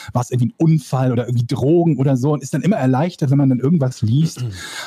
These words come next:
"Ach ja, okay, das ist was, das, das wird mir wohl nicht passieren", ne?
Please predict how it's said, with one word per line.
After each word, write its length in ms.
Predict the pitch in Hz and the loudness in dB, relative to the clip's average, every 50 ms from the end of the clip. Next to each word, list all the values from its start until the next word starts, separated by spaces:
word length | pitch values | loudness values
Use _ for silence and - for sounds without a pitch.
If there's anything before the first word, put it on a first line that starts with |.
| - - | -12 -6
"Ach 180 | - 131 127 - | -6 -6 -4 -4
ja, 220 | 143 143 139 131 | -4 -4 -2 -4
okay, 180 | 120 - - 135 | -4 -2 0 0
das 140 | 120 120 | 2 2
ist 160 | 123 120 - - | 0 -2 -2 -2
was, 160 | 135 123 - | -4 -2 -2
das, 260 | - 110 - - - | -4 -4 -4 -6 -8
das 180 | - 139 - - | -6 -6 -4 -2
wird 140 | 131 131 135 | -2 0 0
mir 180 | 135 131 135 | 0 0 2
wohl 160 | 127 127 123 117 | 2 2 2 2
nicht 180 | 127 123 - | 0 0 -2
passieren", 540 | - 117 110 - - 123 117 98 92 90 90 | -4 -4 -4 -2 -2 -2 0 0 0 -2 0
ne? 200 | 95 113 139 139 | 2 2 2 0